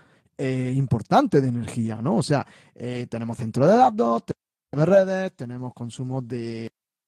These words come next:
de, de servidores que a lo largo de todo el mundo, o sea, que los tráficos viajen, yo qué sé, por decir, de Taula-, de Tailandia a China, de China a Japón,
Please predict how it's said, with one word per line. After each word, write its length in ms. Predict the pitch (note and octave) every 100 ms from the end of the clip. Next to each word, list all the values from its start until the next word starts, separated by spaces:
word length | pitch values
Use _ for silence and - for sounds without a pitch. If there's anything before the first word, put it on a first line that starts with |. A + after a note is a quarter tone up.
| _
de, 220 | A2 A2+ - _ _ -
de 120 | A2 G#2 - _ _ _ _ _
servidores 440 | C#3 B2 D3 E3+ G3
que 120 | -
a 60 | B2
lo 80 | A#2+
largo 240 | B2+ B2+
de 60 | C3
todo 120 | C3+
el 60 |
mundo, 240 | C#3 F3 A3
o 20 |
sea, 140 | G#3+
que 100 | D#3+
los 120 | B2 -
tráficos 460 | D3+ F3+ F3 F3
viajen, 460 | E3+ F#3+ F#3 E3+ C#3+ _ _ _ _ _ _ _ _
yo 80 | B2+
qué 100 | D#3
sé, 200 | - - - - _
por 160 | C3+ C#3
decir, 320 | - E3+ B2+
de 180 | C#3 C#3
Taula-, 560 | C3+ C3 C3+ E3+ G3
de 200 | D#3 D3+
Tailandia 840 | C#3 C3+ C#3 F#3 G#3+ F3+ D#3+ D3+
a 100 | E3
China, 400 | - A3+ G#3+ C3
de 180 | A#2 B2+
China 480 | - F3 F3+ F3+ F3
a 40 |
Japón, 520 | D#3+ E3 - A#3+ G#3